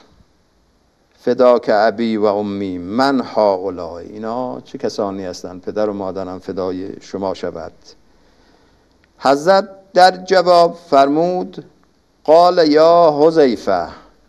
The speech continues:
انا من النبیین، من از پیامبران منظورم، الذین انعم الله علیهم، انا اولهم فی النبوة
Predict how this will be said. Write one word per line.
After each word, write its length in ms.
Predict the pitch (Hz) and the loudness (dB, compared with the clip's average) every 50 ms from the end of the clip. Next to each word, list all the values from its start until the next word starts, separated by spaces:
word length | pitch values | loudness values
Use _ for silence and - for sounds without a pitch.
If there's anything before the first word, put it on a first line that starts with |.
| - 131 | -4 -2
انا 220 | 135 139 160 175 | -2 0 0 -2
من 200 | 175 170 165 165 | -2 -2 -2 -2
النبیین، 1120 | 165 170 170 170 160 160 151 143 147 135 131 131 135 139 139 139 135 123 117 113 - - - - _ _ _ _ _ _ _ _ _ _ _ _ _ _ - | 0 -2 -2 -2 -2 -2 -2 0 0 0 0 2 2 2 2 2 2 0 -2 -6 -10 -14 -18 -20 _ _ _ _ _ _ _ _ _ _ _ _ _ _ -8
من 200 | - 117 123 127 | -4 -4 -2 -2
از 240 | 123 120 120 - - | -2 -4 -6 -8 -6
پیامبران 600 | 113 107 110 107 107 104 101 110 110 120 131 143 | -4 -2 -2 -2 -2 -4 -2 -2 0 0 0 0
منظورم، 680 | 143 143 131 127 123 123 120 117 120 117 117 117 - - - _ _ _ _ _ _ _ _ _ - | -2 -2 -2 -4 -4 -6 -6 -4 -4 -4 -6 -6 -12 -16 -20 _ _ _ _ _ _ _ _ _ -4
الذین 480 | 117 120 113 113 113 110 113 113 113 113 | -2 -2 0 0 -2 -2 -2 -6 -4 -2
انعم 400 | 113 113 110 101 - 120 110 110 | -4 -4 -4 -2 -4 -4 -2 -2
الله 340 | 117 110 110 117 117 113 107 | -4 -4 0 0 2 2 2
علیهم، 680 | 107 113 117 110 104 110 110 127 139 156 170 185 - - | 0 -2 -2 -2 -2 -2 -2 -2 -2 -4 -4 -6 -8 -6
انا 340 | - 123 120 127 135 135 123 - - - _ _ _ _ _ _ _ _ _ _ _ _ _ _ _ _ _ _ _ _ _ _ _ _ _ _ _ _ _ _ _ _ _ _ _ _ _ _ _ - | -4 -2 0 2 2 0 0 -2 -8 -20 _ _ _ _ _ _ _ _ _ _ _ _ _ _ _ _ _ _ _ _ _ _ _ _ _ _ _ _ _ _ _ _ _ _ _ _ _ _ _ 2
اولهم 920 | 127 135 139 135 131 135 147 170 185 202 196 196 190 196 196 196 190 185 | 4 4 4 2 -2 -4 2 4 4 4 6 4 4 4 2 2 0 -2
فی 160 | 170 - 196 | -2 0 0
النبوة 840 | 196 190 190 185 180 170 160 151 151 147 143 123 - 156 170 160 | 0 0 0 0 2 2 4 6 6 4 4 4 4 6 6 6